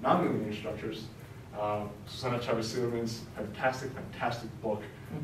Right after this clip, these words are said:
uh, Killer Crónicas, made used to examine the dynamism of, you know, like, trans-Hispanic, uh,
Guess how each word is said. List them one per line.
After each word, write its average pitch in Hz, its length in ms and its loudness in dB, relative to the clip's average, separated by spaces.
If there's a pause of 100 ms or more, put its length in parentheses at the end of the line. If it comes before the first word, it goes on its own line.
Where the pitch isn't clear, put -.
uh, 107 160 2
Killer 135 360 6
Crónicas, 131 760 4
made 120 180 2
used 117 260 0
to 120 100 0
examine 110 460 0
the 98 220 0
dynamism 110 540 0 (460)
of, 107 320 6
you 107 60 0
know, 101 240 0
like, 95 120 0 (200)
trans-Hispanic, 156 880 4 (500)
uh, 101 300 2